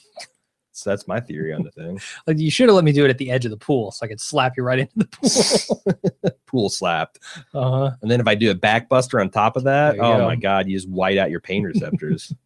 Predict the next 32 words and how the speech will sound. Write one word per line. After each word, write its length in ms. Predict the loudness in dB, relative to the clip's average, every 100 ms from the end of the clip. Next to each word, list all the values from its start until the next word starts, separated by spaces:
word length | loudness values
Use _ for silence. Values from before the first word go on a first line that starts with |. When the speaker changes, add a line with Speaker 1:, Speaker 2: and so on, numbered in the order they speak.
| -16 _
Speaker 2:
<laughs> 840 | -14 -14 _ _ _ _ _ _ -2
Speaker 1:
My 120 | 0
boy 280 | 4 4 4
did 180 | 4 2
his 160 | 0
first 340 | 0 0 0 2
ever 200 | 0 0
backbuster 920 | 0 0 0 -2 -4 -4 -6 -4 -4 -8 -14 -14
screwing 340 | -6 -2 0
around 140 | 0
the 60 | -4
pool 220 | -4 0
yesterday. 680 | 0 -2 -4 -4 -2 0 0
It 40 | -2
was 260 | -2 -4 -8
en-, 120 | -10 -8
entertaining. 520 | -8 -4 -2 -2 -4
Speaker 2:
Ouch. 180 | -6 -10 _ _ _ _
Speaker 1:
It 40 |
was 80 | -10
entertaining. 540 | -10 -8 -10 -8 -10 -14 _ _ _ _ _ _ _ _
Speaker 2:
Hmm. 100 | -6 0
Speaker 1:
All 80 | 4
right. 320 | 6 6 4
Well, 420 | 6 6 6 6
uh, 640 | 8 8 6 6 4 2 0 _ _ -8
unless 160 | -6
you 60 | -2
guys 140 | 0
got 160 | 0 0
something 300 | -2 -2 -2
else 500 | -2 -2 -8 -14